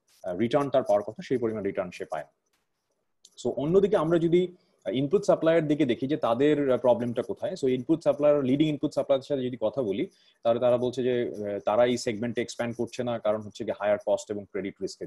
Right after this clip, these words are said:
জন্য। যে এই ফার্মারদের কাছে পৌঁছতে হলে obviously credit দিতে হবে, এবং ও, ফার্মারকে credit দিতে হলে রিটেলারকে credit দিতে হবে, মানে পুরো চ্যানেলে credit দিতে হবে আর কি। এবং এই সেগমেন্টের ফার্মারের যে ধরনের, আহ, awareness gap আছে, আহ, সেইটার জন্য তাকে যদি product use করায় better result আনতে হয়, তাহলে তা-, সেখানে তাদের cost বেশি হবে। So they have to spend more on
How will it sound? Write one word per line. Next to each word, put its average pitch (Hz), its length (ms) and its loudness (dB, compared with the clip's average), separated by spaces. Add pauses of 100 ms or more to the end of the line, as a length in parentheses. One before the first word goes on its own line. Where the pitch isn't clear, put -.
জন্য। - 180 -20 (120)
যে 113 220 -6
এই 123 100 -2
ফার্মারদের 123 420 -2
কাছে 117 220 -4
পৌঁছতে 117 380 -4
হলে 131 180 -2
obviously 110 420 -2
credit 113 280 -6
দিতে 120 200 -6
হবে, 151 240 -4 (400)
এবং 117 280 -2
ও, 107 80 -4
ফার্মারকে 147 480 -2
credit 139 260 2
দিতে 131 200 0
হলে 123 180 2
রিটেলারকে 131 400 2
credit 123 220 2
দিতে 117 180 -4
হবে, 117 200 -4
মানে - 380 -12
পুরো 139 200 4
চ্যানেলে 143 340 2
credit 123 300 2
দিতে 104 180 -6
হবে 104 240 -2
আর 87 60 -6
কি। 220 160 -10 (320)
এবং 151 320 0
এই 151 120 4
সেগমেন্টের 143 480 0
ফার্মারের 131 420 0
যে 123 120 2
ধরনের, 123 400 0
আহ, 95 440 2
awareness 117 400 2
gap 107 240 4
আছে, - 220 0
আহ, - 600 -12
সেইটার 120 300 -2
জন্য 123 180 -6
তাকে 113 200 -2
যদি 113 180 0
product 113 360 0
use 117 180 -4
করায় 113 220 2
better 107 240 -2
result 110 240 0
আনতে 110 240 -2
হয়, 165 100 -2
তাহলে 120 180 -2
তা-, 104 300 -4
সেখানে 107 300 -8
তাদের 101 240 -2
cost 104 240 -2
বেশি 98 200 -8
হবে। 85 140 -8
So 92 140 -10
they 98 80 -4
have 98 160 0
to 107 40 -6
spend 120 360 -6
more 135 180 4
on 117 100 0